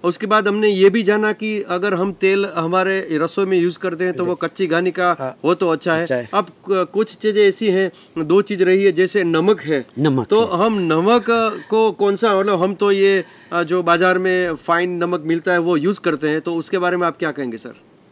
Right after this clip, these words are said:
Speaker 2: नमक तो कम खाना है, ज़्यादा नहीं खाना है, कितना चाहिए उतना खाना है। और, अ,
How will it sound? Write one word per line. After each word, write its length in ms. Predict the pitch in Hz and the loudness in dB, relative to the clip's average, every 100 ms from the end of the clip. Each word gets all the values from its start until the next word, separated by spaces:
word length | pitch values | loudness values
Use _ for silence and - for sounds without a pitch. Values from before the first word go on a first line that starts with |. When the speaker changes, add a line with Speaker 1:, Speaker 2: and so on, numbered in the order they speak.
| _ - - - 110 156 | _ -20 -18 -16 -8 -4
Speaker 2:
नमक 280 | 151 175 - 214 | -2 -2 -4 -2
तो 300 | 214 214 - _ - | -2 -2 -8 _ 0
कम 200 | 165 180 | 0 0
खाना 400 | - 175 185 180 | 0 2 4 2
है, 360 | 165 196 247 - _ - | 2 0 -6 -16 _ -4
ज़्यादा 300 | 135 143 165 | 0 0 0
नहीं 240 | 165 170 | 0 0
खाना 280 | 165 151 156 | 0 0 0
है, 260 | 147 165 185 | -2 -2 -6
कितना 540 | _ - 156 165 175 | _ -8 -6 -2 -2
चाहिए 360 | - 160 160 165 | 0 0 0 0
उतना 380 | 156 143 147 147 | -2 -6 -8 -8
खाना 360 | - 131 131 | -8 -8 -8
है। 280 | 117 135 208 _ - - - - | -8 -10 -14 _ -20 -20 -20 -12
और, 380 | 147 151 156 - _ _ - | -4 -2 -4 -8 _ _ -20
अ, 120 | - | -12